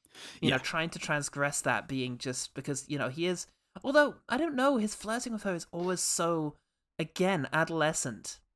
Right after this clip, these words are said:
Speaker 1: and
Speaker 2: Yeah.
Speaker 1: cheesy. You never know if he does have sexual feelings for her. He just,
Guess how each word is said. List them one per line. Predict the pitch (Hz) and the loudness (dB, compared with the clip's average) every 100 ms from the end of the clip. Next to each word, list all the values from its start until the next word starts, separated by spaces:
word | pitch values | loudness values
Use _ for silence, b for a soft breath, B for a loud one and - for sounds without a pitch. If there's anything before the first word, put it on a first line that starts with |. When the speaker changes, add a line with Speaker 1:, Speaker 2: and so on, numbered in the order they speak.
| 147 | -4
Speaker 1:
and | 147 | -2
Speaker 2:
Yeah. | - | 0
Speaker 1:
cheesy. | 156 151 | 0 -2
You | 143 | -4
never | 156 170 | -4 -2
know | 151 156 | 0 2
if | 156 | 2
he | 135 | -2
does | 131 143 135 | -4 -2 -2
have | 135 | -4
sexual | - 139 - 127 | -4 -4 -6 -10
feelings | - 147 147 | -4 -4 -4
for | - | -6
her. | 127 | -6
He | 117 131 | -6 -6
just, | 151 - | -6 -8